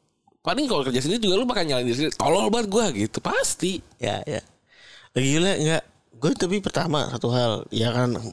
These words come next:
Speaker 2: kita nggak mau bahas ini ya, nggak mau bahas kayak settingan apa segala macam. Gue nggak tahu lu, <laughs> lu tertarik untuk kesana apa enggak ya, maksud gue, tapi
Speaker 1: Gue dugaan gue sih ada, ada,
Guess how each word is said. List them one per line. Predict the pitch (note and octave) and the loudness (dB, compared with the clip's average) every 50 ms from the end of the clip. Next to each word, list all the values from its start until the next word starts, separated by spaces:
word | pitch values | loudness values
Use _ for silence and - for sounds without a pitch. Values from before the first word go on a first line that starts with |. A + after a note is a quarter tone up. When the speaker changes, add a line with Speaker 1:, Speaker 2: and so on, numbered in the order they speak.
| - - | -14 -14
Speaker 2:
kita | - - A#2+ C#3+ | -10 -4 -2 0
nggak | C3+ B2+ | 2 2
mau | A#2+ A#2 | 2 2
bahas | A2+ A2+ G#2+ G#2 - | 2 2 0 0 -2
ini | G2+ G#2+ A2+ A#2 | -2 -2 -2 0
ya, | A2+ A2 | 0 -2
nggak | G#2 F#2+ F#2+ | -2 -2 -4
mau | F#2 G#2 | -4 -2
bahas | G#2 A2 G#2 F#2 | 0 0 -2 -2
kayak | - - G2 - | -2 -4 -4 -4
settingan | G2+ F#2 - A2+ A#2 B2 A#2+ G#2+ G#2 A2 | -4 -4 -4 -6 -4 -2 -2 -2 0 0
apa | A2 G#2 | -2 -2
segala | F#2+ - F2 F2 G2+ A2 | -2 -2 -2 -2 -2 -2
macam. | G2+ G#2+ G2+ A#2+ | -2 -2 -2 -2
Gue | C3 C#3+ | -2 0
nggak | C3 C3 - | -2 -2 0
tahu | D#3 C#3 | -2 0
lu, | - E3 E3+ F#3+ - - - - | 0 0 0 -2 -2 -4 -4 -2
<laughs> | - D4 C4 A3+ D#3+ - | 0 2 2 2 2 2
lu | E3 | 0
tertarik | D#3 E3+ D3 D3+ C#3+ C#3+ | 0 0 0 0 2 2
untuk | C#3 C3+ - C3 | 0 0 0 -2
kesana | - D3 C#3+ E3 - | -2 -2 0 0 -2
apa | A3+ G3 | 0 0
enggak | E3+ F3 F#3+ - F#3+ E3 | 0 0 0 0 2 2
ya, | D#3 D#3 | 2 2
maksud | D3+ D3+ D3+ E3+ | 2 0 0 0
gue, | F#3 G3 F#3 | 0 0 0
tapi | - - E3 - | 0 0 0 2
Speaker 1:
Gue | - F#3 G#3+ A3 | 2 2 2 2
dugaan | G#3 G#3 D#3+ D#3 D3 D3 | 2 2 2 2 0 0
gue | C#3 B2+ D#3 | 2 2 2
sih | F3+ F#3+ B3 | 2 2 2
ada, | A3 F#3+ D3 C3 A#2+ - | 2 2 2 0 0 0
ada, | - B2 B2 A#2 A#2+ A#2 A2+ | 0 -2 -2 0 0 2 2